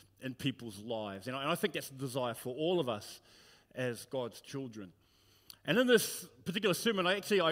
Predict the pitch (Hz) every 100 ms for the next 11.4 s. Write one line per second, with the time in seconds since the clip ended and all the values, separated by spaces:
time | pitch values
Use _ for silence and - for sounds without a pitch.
0 | 170 156 139 151 147 - 190 139 147 151
1 | 180 - 170 160 127 - 175 156 139 170
2 | 170 165 139 143 175 135 131 - 143 -
3 | 135 123 110 117 147 - 156 135 - -
4 | - 131 117 135 135 - 139 120 127 123
5 | 117 117 151 131 117 139 143 143 - -
6 | - - 117 123 - 131 113 120 123 120
7 | 147 131 - - 113 120 - 123 110 117
8 | - 110 - - 143 113 92 87 110 113
9 | 107 113 104 95 - 120 110 101 - -
10 | - - - 120 123 120 123 117 165 175
11 | 190 185 170 135